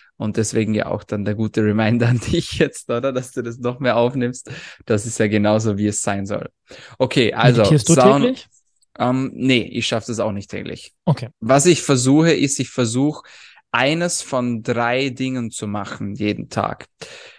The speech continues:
Speaker 1: Also entweder med-, zu meditieren oder Atemübungen zu machen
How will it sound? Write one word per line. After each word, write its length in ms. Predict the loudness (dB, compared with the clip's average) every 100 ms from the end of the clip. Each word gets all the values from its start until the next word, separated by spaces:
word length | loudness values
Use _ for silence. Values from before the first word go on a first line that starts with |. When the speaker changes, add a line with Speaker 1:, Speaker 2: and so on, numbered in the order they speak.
| -20 _ _ 0
Speaker 1:
Also 220 | 2 4
entweder 480 | 4 2 2 4 4
med-, 280 | 4 0 -4
zu 120 | -2
meditieren 500 | 0 -2 -4 -4 -4 _ _ _ _ _ _ _ -2
oder 400 | 4 4 4 2
Atemübungen 680 | -2 -4 -8 -10 -8 -10 -8
zu 120 | -6
machen 480 | -4 -4 -6 -10